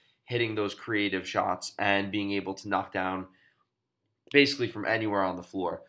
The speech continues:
So I do also think his pace as a good playmaker is important to the Magic. We're seeing Markelle Fultz improve as a playmaker, but he's not quite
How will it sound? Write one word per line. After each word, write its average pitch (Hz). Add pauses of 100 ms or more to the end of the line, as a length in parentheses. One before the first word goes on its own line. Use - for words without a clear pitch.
(100)
So 113 (840)
I 120
do 127
also 127
think 117
his 101
pace -
as 101
a 98
good 98
playmaker 101 (340)
is 107
important 113
to 113
the 107
Magic. 110
We're 101
seeing 110
Markelle 101
Fultz 98
improve 120
as 123
a 120
playmaker, 131
but 110
he's 101
not -
quite 98